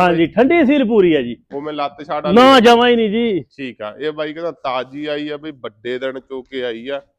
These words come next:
Speaker 2: ਉਹ ਹਿਸਾਬ ਨਾਲ ਜੱਜਮੈਂਟ ਲਾ ਲਿਓ। ਬਾਕੀ ਆਪਦੀ ਤਸੱਲੀ ਵਾਸਤੇ ਤੁਸੀਂ ਵੀਰੇ ਮਿਲਕਿੰਗ ਕਰ ਸਕਦੇ ਆ, ਕਿਉਂਕਿ ਤੁਸੀਂ ਪੈਸੇ ਲਾਉਣੇ ਆ, ਹਨਾ? ਬੱਚਾ ਮਗਰ ਸੋਹਣੀ ਵੱਛੀ ਫੀਮੇਲ ਕਾਫ ਆ ਜੀ।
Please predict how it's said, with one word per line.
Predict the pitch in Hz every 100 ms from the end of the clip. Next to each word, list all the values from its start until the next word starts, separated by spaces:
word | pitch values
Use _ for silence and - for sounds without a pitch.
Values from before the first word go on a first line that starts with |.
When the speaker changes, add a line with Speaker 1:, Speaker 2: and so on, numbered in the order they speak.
| _ _
Speaker 2:
ਉਹ | 147 165
ਹਿਸਾਬ | 156 151 135
ਨਾਲ | 127
ਜੱਜਮੈਂਟ | 120 117 117 120 117 117
ਲਾ | 113 107
ਲਿਓ। | 131 139
ਬਾਕੀ | 123 120 135
ਆਪਦੀ | 131 120 123
ਤਸੱਲੀ | 127 131 - 131 117 127
ਵਾਸਤੇ | 127 123 - 127
ਤੁਸੀਂ | 123 - 123
ਵੀਰੇ | 131 143 139 - - -
ਮਿਲਕਿੰਗ | 120 131 - 156 135
ਕਰ | 117 110
ਸਕਦੇ | 117 127 127 135
ਆ, | 143
ਕਿਉਂਕਿ | 131 131 131
ਤੁਸੀਂ | 127 123 135
ਪੈਸੇ | 131 110 104 107
ਲਾਉਣੇ | 107 104 107 107
ਆ, | 120
ਹਨਾ? | 131 131 _ _ _ -
ਬੱਚਾ | 143 143 143 135
ਮਗਰ | 135 135 139
ਸੋਹਣੀ | - - 151 170 170
ਵੱਛੀ | 127 123 - 147
ਫੀਮੇਲ | - 139 131 123 127 127
ਕਾਫ | 127 127 127 123
ਆ | 123
ਜੀ। | 135